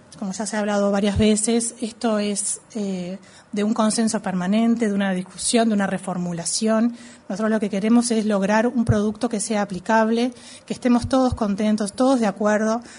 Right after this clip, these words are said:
pero que el objetivo sea garantizar los derechos de los niños en términos de alimentación, darles las mejores garantías, este, y también tenemos claro de que esto es un proceso que se va a iniciar con este producto. Esperamos y sabemos que el tiempo ha sido,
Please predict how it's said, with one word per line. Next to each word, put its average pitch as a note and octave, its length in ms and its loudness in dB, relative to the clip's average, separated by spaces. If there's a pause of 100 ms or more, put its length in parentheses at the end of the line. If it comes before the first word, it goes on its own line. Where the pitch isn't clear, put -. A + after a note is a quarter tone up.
(200)
pero G3+ 200 0
que G#3 100 -4
el G3 60 0
objetivo A#3+ 640 4
sea G#3 400 0
garantizar F#3+ 540 -2
los B3 140 0
derechos G#3 340 -4
de F3+ 60 -4
los F3+ 140 -6
niños F#3+ 280 -2
en F3+ 120 -4
términos F#3 380 -4
de F#3 60 -6
alimentación, F3 800 -4 (400)
darles A3+ 380 2
las G3 100 -8
mejores G3 360 -4
garantías, G3+ 800 -4 (400)
este, F#3 680 -8 (160)
y A3+ 120 -4
también A3 300 2
tenemos A#3 420 4
claro A3 340 2
de G#3+ 140 0
que G#3+ 100 -4
esto G3+ 180 -2
es G#3+ 60 -4
un A3+ 100 2
proceso G#3+ 360 -2
que A#3 80 -2
se G#3 140 -4
va F#3 60 0
a G3+ 40 0
iniciar G#3+ 480 0
con F3 160 -6
este E3 200 -8
producto. F3+ 600 -4 (400)
Esperamos A3 800 0 (100)
y G#3+ 60 -4
sabemos G#3 420 0
que - 80 -8
el F#3 120 -6
tiempo G3+ 640 -4
ha G3 120 -6
sido, F#3+ 580 -4